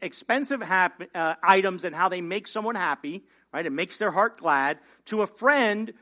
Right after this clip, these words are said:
whose heartfelt counsel is sweet and treasured by the person receiving it. Right? The counsel they receive from a friend who, who brings this kind of heartfelt advice is sweet to them. It's like a good smelling perfume,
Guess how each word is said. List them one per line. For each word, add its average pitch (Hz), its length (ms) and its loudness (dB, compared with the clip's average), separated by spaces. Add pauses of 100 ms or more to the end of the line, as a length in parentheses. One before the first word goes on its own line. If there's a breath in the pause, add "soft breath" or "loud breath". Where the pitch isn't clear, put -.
whose 202 160 -8
heartfelt 233 600 0
counsel 185 760 0 (380 soft breath)
is 180 200 -4
sweet 208 440 -8
and 156 160 -10
treasured 139 460 -6
by 123 120 -8
the 127 80 -10
person 127 400 -14
receiving 104 460 -18
it. - 140 -20 (580)
Right? 139 100 -12
The 131 60 -12
counsel 202 640 -4
they 190 140 -4
receive 185 480 -10
from 156 220 -10 (260 loud breath)
a 135 80 -12
friend 190 420 -6
who, 160 160 -6 (220 loud breath)
who 143 120 -10
brings 202 440 -2
this 208 140 -6
kind 196 200 -4
of 147 100 -6
heartfelt 185 500 -2
advice 151 560 -4
is 147 200 -10
sweet - 640 -16 (120)
to 117 100 -20
them. 92 340 -20 (540)
It's - 100 -16
like 151 140 -8
a 139 60 -8
good 170 400 -2
smelling 156 680 -6 (320 soft breath)
perfume, 120 800 -12